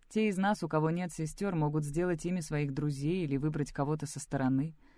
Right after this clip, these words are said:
Наши ученицы могут быть нам как дочери, а наши наставницы — как тётушки.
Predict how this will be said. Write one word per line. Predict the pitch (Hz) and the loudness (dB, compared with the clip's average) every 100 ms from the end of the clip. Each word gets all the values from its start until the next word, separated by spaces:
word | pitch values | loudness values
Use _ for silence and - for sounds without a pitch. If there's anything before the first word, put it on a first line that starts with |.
| - - - - | -20 -20 -12 4
Наши | 233 269 269 | 6 6 6
ученицы | 240 233 240 269 - | 4 8 8 8 6
могут | 226 196 190 | 4 4 0
быть | 190 226 | 0 2
нам | 202 190 | 2 0
как | 180 180 170 | 0 0 0
дочери, | 170 226 202 147 123 | 0 0 0 -2 0
а | 123 | 2
наши | 139 156 165 | 2 0 -2
наставницы — | 165 156 - 202 180 127 123 | -2 -2 0 0 0 -2 -4
как | 123 117 | -6 -8
тётушки. | - 139 151 156 - 156 | -4 -4 -4 -8 -14 -14